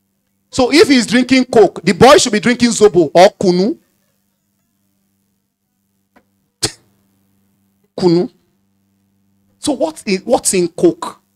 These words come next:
Say, he said he's drinking his destiny. And before you know what, he will tell him the story of Gehazi. That that's how Gehazi got leprosy. You are manipulative.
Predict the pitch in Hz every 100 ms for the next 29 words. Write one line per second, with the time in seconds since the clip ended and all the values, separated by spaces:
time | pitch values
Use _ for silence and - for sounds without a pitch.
0 | _ _ _ _ _ _ _ _ _ _
1 | _ _ _ 427 - 262 349 277 175 240
2 | 254 240 165 196 - 170 131 _ _ _
3 | _ _ _ _ _ _ _ _ _ _
4 | _ - 240 247 339 294 247 262 233 160
5 | 214 208 262 254 233 190 226 233 208 160
6 | 175 - - - _ _ _ _ _ _
7 | _ _ _ _ - 165 214 233 214 175
8 | 185 208 - 151 202 196 180 - 165 -
9 | 117 _ _ _ _ _ 233 254 254 247
10 | 254 247 247 240 226 240 240 - 190 156
11 | -